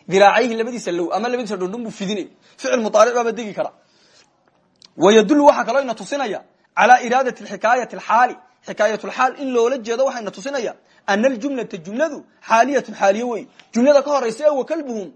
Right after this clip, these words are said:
waaba xaaliyaba de. Wal waagu, wowdu, waawul xaali wey.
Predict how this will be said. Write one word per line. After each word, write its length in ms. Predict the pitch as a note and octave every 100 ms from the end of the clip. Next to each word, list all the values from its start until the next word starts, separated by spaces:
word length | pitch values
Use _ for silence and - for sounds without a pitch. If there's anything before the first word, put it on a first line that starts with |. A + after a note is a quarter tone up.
| -
waaba 200 | A#3+ C4
xaaliyaba 500 | - A3 A3+ C4+ B3+
de. 220 | G#3 - _ _ _ _ _ _ _ _ -
Wal 160 | A#3+ D4
waagu, 340 | C4+ D4 C4+ A#3
wowdu, 340 | C4+ D4+ A3 _ _ -
waawul 340 | G3+ A3+ C#4+
xaali 320 | - A#3 A#3+
wey. 200 | A3 G3